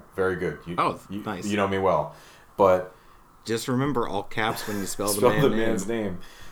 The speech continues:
Speaker 1: But the one I'm talking about is "None Shall Pass" by Aesop Rock,
Speaker 2: Ah,
Speaker 1: which is
Speaker 2: okay.
Speaker 1: on the album
Speaker 2: None Shall
Speaker 1: "None Shall
Speaker 2: Pass.
Speaker 1: Pass" <laughs> by Aesop Rock. And,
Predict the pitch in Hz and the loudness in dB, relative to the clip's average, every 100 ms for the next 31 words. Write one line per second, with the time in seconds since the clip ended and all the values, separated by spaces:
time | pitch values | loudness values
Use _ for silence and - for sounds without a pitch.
0 | - - 104 101 98 117 120 113 131 147 | -6 4 4 4 4 6 6 6 4 2
1 | 147 101 101 98 - 87 87 85 78 85 | -2 -2 0 0 -2 -4 -4 -4 -6 -4
2 | 104 107 117 101 - 90 85 87 - - | -2 -2 -2 -2 -2 -2 -2 -4 -6 -4
3 | 87 76 80 - 78 - 98 78 - - | -4 -4 -4 -4 -6 -6 -6 -6 -6 -4
4 | 254 135 107 107 101 87 113 175 104 90 | -4 0 0 2 -2 0 4 4 4 0
5 | 143 - - - - - - - - - | -6 -10 -18 -20 -20 -20 -20 -20 -20 -20
6 | - - - - - 107 110 170 95 87 | -20 -20 -20 -20 -4 2 4 4 2 -6
7 | 90 92 95 90 95 - 82 - - - | -8 -8 -8 -2 -2 0 -2 2 0 0
8 | - - 156 131 117 101 98 90 95 95 | -2 -2 -2 4 6 6 2 2 -2 -2
9 | 85 90 76 - - - - - - 98 | -4 -6 -8 -10 -20 -20 -20 -18 -8 -6
10 | 98 95 95 98 92 | -4 -4 -4 -6 -10